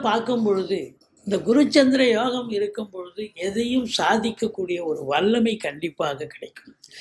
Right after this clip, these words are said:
எந்த பிரச்சனை வந்தாலும் தலைக்கு வர்றது தலைப்பாயிட போகும். பொருளாதாரத்தில் உங்களுக்கு ரெட்டிப்பு வருமானம் வரும். உங்க சொல்லுக்கும் செயலுக்கும் மதிப்பு மரியாதை, அதாவது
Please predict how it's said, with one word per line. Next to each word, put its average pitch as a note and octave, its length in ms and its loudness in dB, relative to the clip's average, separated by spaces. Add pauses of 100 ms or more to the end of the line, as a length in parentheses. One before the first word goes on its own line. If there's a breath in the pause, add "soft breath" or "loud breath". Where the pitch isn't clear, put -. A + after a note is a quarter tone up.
(220 loud breath)
எந்த C4+ 320 8
பிரச்சனை B3+ 480 0
வந்தாலும் G#3 600 -2
தலைக்கு G#3+ 420 -2
வர்றது F3 340 -2
தலைப்பாயிட D3+ 640 -4 (120)
போகும். - 360 -10 (420 loud breath)
பொருளாதாரத்தில் B3+ 1000 4
உங்களுக்கு G#3 520 -4 (120)
ரெட்டிப்பு G3+ 580 -2
வருமானம் A3 560 2
வரும். G3+ 320 0 (440 loud breath)
உங்க F#3+ 340 2
சொல்லுக்கும் C4+ 640 6
செயலுக்கும் A#3 540 2
மதிப்பு A3+ 520 -2
மரியாதை, G3 540 0
அதாவது F#3+ 480 2